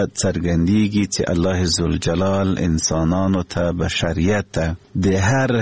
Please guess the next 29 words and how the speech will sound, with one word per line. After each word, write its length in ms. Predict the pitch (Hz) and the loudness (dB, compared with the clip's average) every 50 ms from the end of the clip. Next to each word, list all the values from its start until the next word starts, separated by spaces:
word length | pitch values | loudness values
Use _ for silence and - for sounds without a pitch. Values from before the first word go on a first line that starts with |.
| 104 87 90 | 0 0 0
هغه 440 | 101 110 110 95 98 104 95 92 85 - - - - | 2 2 0 0 0 0 0 0 -2 -4 -10 -10 -4
طبیعت 720 | - 92 85 87 95 95 90 90 82 85 98 113 120 120 98 - _ _ - - | -4 -4 -2 0 0 2 2 2 2 2 0 0 0 -2 -4 -8 _ _ -10 -4
چې 120 | - 98 - - 90 | -2 -2 -2 0 -2
هغه 640 | 85 92 92 90 - 110 113 113 104 101 101 95 - - - - - | -2 -2 -2 -2 0 0 0 2 0 0 -2 -4 -6 -12 -12 -6 -4
له 80 | 92 82 - - | -4 -4 -2 -2
طبیع-، 480 | 95 85 85 92 92 92 85 90 92 87 85 87 | -2 -2 0 0 2 2 2 2 2 2 2 0
له 180 | 90 87 90 92 | 0 0 0 -2
خپل 320 | - - - - 120 104 90 - - | -4 -6 -4 -2 -2 -2 -2 -2 -2
طبیعي 300 | 98 92 95 117 131 127 101 - | -2 2 2 2 2 2 0 0
حالت 380 | 101 101 104 110 107 - - | 0 0 0 0 -2 -2 -2
نه 100 | 104 92 90 95 | -2 0 0 0
واوړي، 460 | 110 120 123 117 104 92 98 101 110 113 117 - _ _ _ | 2 2 2 2 0 0 2 0 0 -2 -4 -10 _ _ _
د 120 | - - 101 101 | 0 2 2 2
انسانانو 680 | 98 - - - 101 95 98 104 113 117 117 110 107 101 - - | 2 0 0 0 2 2 2 2 2 4 2 2 2 0 -2 -4
په 160 | - 101 98 98 87 | -2 0 0 2 0
ژوند 520 | 85 90 87 85 90 104 127 135 131 127 117 107 95 92 | -2 -2 -2 0 0 2 2 2 2 2 2 0 0 0
باندې 520 | 95 90 90 90 90 87 87 98 101 98 90 | 0 0 0 0 0 0 2 0 0 2 2
بد 120 | 131 143 - - - 107 | 0 0 -2 -2 -2 0
تاثیر 360 | 98 98 - - 117 120 110 | 0 0 0 0 0 2 2
وکړي، 380 | 104 107 104 95 - 113 117 117 110 - - - _ - - - - - | 2 0 0 0 0 0 0 0 -2 -4 -10 -14 _ -4 -2 -2 0 0
هغه 200 | 107 104 95 101 104 117 | 0 0 2 2 2 2
لنډی 300 | 127 135 135 127 123 123 113 101 110 | 2 2 2 2 2 2 2 2 0
دغه 180 | 127 117 120 110 - 123 | 0 0 0 -2 0 0
ته 240 | 117 113 113 107 82 - - | 2 2 2 0 -2 -2 -2
فساد 500 | 117 104 95 - - 127 117 104 82 85 | -2 -2 0 0 0 0 0 0 -2 -2
ویل 220 | 85 82 82 82 85 - | -2 0 -2 -2 -4 -2
کیږي. 280 | - 85 82 82 80 73 - - 135 | -2 0 0 0 0 0 0 2 2
ولې 180 | 156 160 165 160 156 | 2 2 2 2 2
راځو 240 | 151 143 147 165 | 2 2 2 0